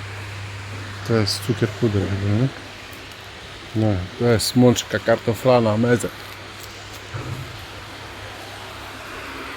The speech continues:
To tak tylko Wam pokazywałem. Pokazywuję Wam. Bo nie wiem, nie mam dzisiaj kontentu do nagrywania.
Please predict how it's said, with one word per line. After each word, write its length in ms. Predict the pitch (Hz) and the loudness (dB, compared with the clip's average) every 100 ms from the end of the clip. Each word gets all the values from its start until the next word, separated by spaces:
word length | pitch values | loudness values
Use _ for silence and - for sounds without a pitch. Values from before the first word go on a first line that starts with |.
| - - - - - - - - | -10 -10 -10 -8 -8 -8 -4 2
To 80 | 131 | 10
tak 180 | 139 | 10
tylko 280 | - 104 113 | 8 6 8
Wam 160 | 104 98 | 8 8
pokazywałem. 680 | - - 104 104 107 107 98 - - - - - - - - - | 6 6 6 8 10 10 10 4 -10 -10 -10 -8 -8 -8 -2 0
Pokazywuję 960 | 113 123 123 117 117 123 117 123 110 | 6 8 10 12 12 12 12 12 12
Wam. 220 | 95 98 92 - - - - - - - - - - - - - - - - - - - - - - - - | 12 10 6 2 -2 0 0 -2 -6 -4 -4 -2 -2 -2 0 2 2 0 -2 -4 -2 -2 -2 -2 -2 -2 4
Bo 60 | 139 | 8
nie 100 | 127 | 12
wiem, 300 | 120 117 120 | 12 12 12
nie 60 | 131 | 12
mam 220 | 127 117 | 12 12
dzisiaj 240 | 117 131 | 10 8
kontentu 540 | - 127 120 131 120 113 | 10 10 12 12 12 12
do 100 | 120 | 12
nagrywania. 640 | 117 113 117 127 120 | 12 12 12 12 12